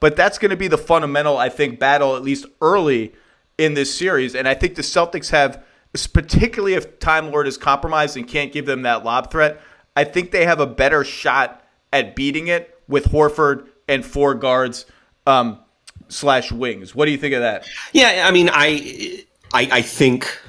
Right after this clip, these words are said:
Speaker 2: obviously a healthy Williams is such a, is a such value defensively, but I'm with you. Horford plus four perimeters, I think, works best. Um, I mean, for the, from the Warriors standpoint, you have to be physical against Tatum. You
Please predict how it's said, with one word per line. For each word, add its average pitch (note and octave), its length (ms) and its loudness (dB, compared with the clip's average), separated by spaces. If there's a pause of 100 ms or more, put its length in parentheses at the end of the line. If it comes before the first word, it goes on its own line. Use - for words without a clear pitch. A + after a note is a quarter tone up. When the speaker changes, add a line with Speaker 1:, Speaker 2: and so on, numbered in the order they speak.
(400)
Speaker 2:
obviously A2+ 520 2
a E2+ 60 -4
healthy F#2 540 -2
Williams F2 500 -6
is F2 80 -8
such - 280 -6
a, E2 240 -6 (640)
is F#2 160 -10
a F2+ 100 -6
such - 320 -4
value E2+ 220 -6
defensively, E2+ 560 -10
but F2 100 -8
I'm E2+ 160 -8
with E2+ 220 -8
you. F2+ 200 -6 (540)
Horford A#2 380 0
plus - 240 -4
four D#2+ 240 -8
perimeters, D#2 540 -10
I D#2 80 -10
think, D2+ 260 -16
works D#2 260 -12
best. - 500 -12 (560)
Um, G2+ 400 0 (460)
I C#3+ 40 2
mean, C3+ 100 4
for C#3+ 80 2
the, C3 100 2 (100)
from C3 120 -2
the A#2 80 0
Warriors D3+ 460 4
standpoint, A2 440 -4
you F#2+ 80 -8
have - 340 -4
to G2+ 60 -8
be F2 120 -10
physical D#2+ 400 -12
against D#2+ 280 -16
Tatum. D#2 540 -12
You D#2 260 -14